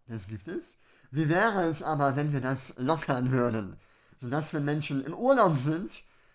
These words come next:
äh, dort auch ihre Einkaufsmöglichkeiten beibehalten könnten oder auch ihren Netflix-Account,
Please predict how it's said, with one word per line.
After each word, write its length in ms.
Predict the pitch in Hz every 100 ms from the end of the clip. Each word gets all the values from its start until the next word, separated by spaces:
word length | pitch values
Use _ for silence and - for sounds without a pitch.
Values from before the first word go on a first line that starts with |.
| _ -
äh, 160 | 160
dort 320 | 147 160 185
auch 220 | - 185 185
ihre 220 | 165 156
Einkaufsmöglichkeiten 1160 | 196 208 202 170 - 185 196 196 - 175 170
beibehalten 520 | 147 151 151 131 131 147
könnten 500 | 151 139 160 190 - _ - - -
oder 240 | 208 165
auch 180 | 151 -
ihren 200 | 165 165
Netflix-Account, 1120 | 214 - 165 127 - - 139 135 120 170